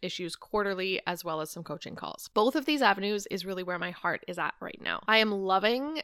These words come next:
developing relationships with ongoing clients, and that surprises me a bit because earlier on in my business, I spared myself this. I did more one-off projects back then,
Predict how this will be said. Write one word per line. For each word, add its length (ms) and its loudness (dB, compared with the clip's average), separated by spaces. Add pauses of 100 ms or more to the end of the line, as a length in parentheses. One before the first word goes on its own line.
(100)
developing 540 4
relationships 580 -2
with 140 -8
ongoing 400 -4
clients, 500 -6
and 100 0
that 160 0
surprises 480 2
me 120 -6
a 40 -6
bit 280 0
because 480 0 (240)
earlier 340 6
on 140 6
in 100 0
my 100 2
business, 600 -2 (140)
I 300 2
spared 420 0
myself 400 -4
this. 280 -8
I 60 2
did 220 0
more 320 2
one-off 400 -2
projects 440 -2
back 260 0
then, 260 -2